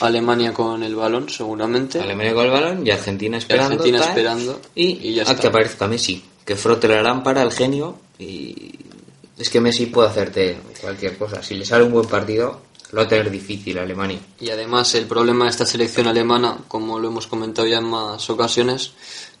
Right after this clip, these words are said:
Speaker 1: no tienen extremos. Con la lesión de Marco Reus,
Speaker 2: Schürrle.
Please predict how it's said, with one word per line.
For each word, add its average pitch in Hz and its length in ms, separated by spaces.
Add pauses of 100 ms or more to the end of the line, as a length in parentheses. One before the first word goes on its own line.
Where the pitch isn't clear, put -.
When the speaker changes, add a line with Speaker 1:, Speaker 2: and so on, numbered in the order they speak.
(100)
Speaker 1:
no 120 140
tienen 110 260
extremos. 110 640 (180)
Con 113 220
la 110 280
lesión 113 320
de 120 80
Marco 117 300
Reus, 117 440
Speaker 2:
Schürrle. - 440